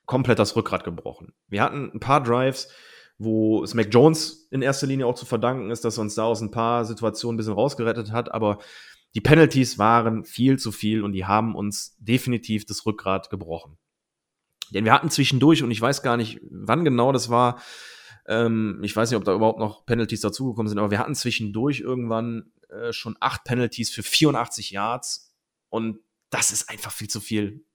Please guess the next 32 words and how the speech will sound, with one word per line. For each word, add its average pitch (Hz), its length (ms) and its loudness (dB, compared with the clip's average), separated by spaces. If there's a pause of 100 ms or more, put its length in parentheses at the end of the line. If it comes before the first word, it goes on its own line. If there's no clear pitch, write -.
Da 107 100 -4
müssen 131 200 -2
wir 127 40 2
nicht 113 120 -2
drüber 117 140 -2
reden, 120 100 0
das 110 120 -4
ist 117 100 -14
viel 180 240 -4
zu - 120 -10
viel. 123 240 -2 (320)
Vor - 180 -6
allem 143 140 2
muss 143 140 -2
man 131 120 0
mal 123 100 0
überlegen, 147 460 0 (600)
acht - 220 -4
Penalties 156 520 0
für 131 220 -4
vierundachtzig 156 540 -2
Yards, 135 320 -4
das 113 180 -4
waren 131 500 -4
quasi 120 220 -4
im 117 100 -2
Durchschnitt 131 360 -2
über 147 200 4
zehn 131 300 0
Yards 127 320 2
pro - 160 -8
Penalty. 123 640 -4